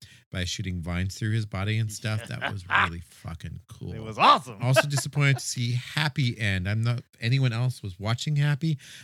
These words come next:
Speaker 1: I thought it was just the most outrageously ridiculous show that I liked, I, other than Gotham, I guess. The closest analogy is probably Gotham. And I just love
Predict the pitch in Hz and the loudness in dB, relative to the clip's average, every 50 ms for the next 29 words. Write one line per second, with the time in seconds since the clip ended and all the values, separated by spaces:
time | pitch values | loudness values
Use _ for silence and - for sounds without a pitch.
0 | - - 139 143 151 147 139 117 - 135 120 - - 117 113 113 110 - 110 98 | -2 2 2 4 4 4 2 2 2 0 -2 -2 0 0 0 0 0 0 -2 -2
1 | 90 90 95 101 110 107 110 101 - - 95 90 92 90 87 98 95 - 98 92 | -2 -2 -2 0 0 0 -2 -4 -4 -4 -4 -4 -4 -4 -4 -4 -6 -6 -6 -6
2 | 87 85 - - - 90 87 85 82 80 87 - _ _ - - - - - _ | -6 -6 -6 -6 -4 -4 -4 -4 -6 -6 -8 -12 _ _ -20 -20 -20 -20 -20 _
3 | - 104 98 87 87 87 - - 90 92 95 90 90 87 85 87 85 - - - | -6 -2 -2 -2 -2 -4 -6 -10 -8 -6 -6 -6 -6 -6 -6 -6 -6 -8 -10 -14
4 | - 101 98 98 - _ - 90 87 90 104 107 110 113 95 104 90 87 92 95 | -10 -8 -8 -8 -10 _ -14 -14 -10 -6 -4 0 0 0 0 0 -2 -2 -2 0
5 | 104 123 123 - 82 69 67 69 76 78 78 64 62 80 - - - _ _ _ | 0 0 0 -2 -4 -6 -6 -6 -8 -8 -10 -10 -12 -12 -16 -18 -20 _ _ _
6 | _ - - 101 98 - - - - - - 87 90 90 92 95 98 101 98 82 | _ -10 -8 -8 -8 -8 -12 -18 -18 -16 -12 -10 -8 -4 -2 -2 -2 -2 -2 -4
7 | 80 78 78 - - - 120 127 131 120 107 87 - 76 71 76 - - 85 78 | -6 -10 -14 -14 -12 -8 -6 -4 -4 -4 -6 -6 -6 -8 -8 -8 -8 -6 -6 -6
8 | 73 - _ _ _ _ - - - _ _ _ _ _ _ _ - 98 104 98 | -6 -8 _ _ _ _ -20 -20 -20 _ _ _ _ _ _ _ -4 -4 -2 -2
9 | 92 - - 113 107 101 98 | -4 -4 -4 -2 0 0 -2